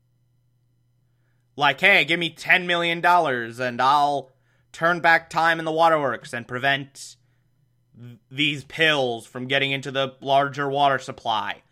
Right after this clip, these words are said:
'Cause that's how anything works. So anyway, Batman and Robin are about to spring into action, and then Alfred's like, "Hey, guys, I, I really want to participate.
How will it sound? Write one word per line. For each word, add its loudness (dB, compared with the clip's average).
'Cause 0
that's 4
how 4
anything -4
works. -14
So 0
anyway, 4
Batman 2
and 0
Robin 2
are 0
about 2
to -8
spring -6
into -4
action, 0
and -6
then 0
Alfred's 0
like, 0
"Hey, 4
guys, 6
I, 4
I 4
really 2
want 2
to -6
participate. -4